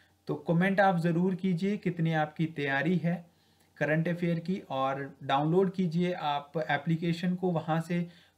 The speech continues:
फ्री test series भी आप परचेज कर सकते हैं, बिल्कुल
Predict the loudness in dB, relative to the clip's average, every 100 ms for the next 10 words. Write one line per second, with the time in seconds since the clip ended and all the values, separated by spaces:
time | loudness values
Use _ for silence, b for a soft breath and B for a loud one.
0 | 0 2 2 0 B B _ 2 2 2
1 | 0 2 0 2 0 2 2 2 0 0
2 | 2 2 0 -8 _ _ _ _ -4 -2
3 | 0 0 0 -2 -2 0 -4 -2 0 0
4 | 2 2 2 4 2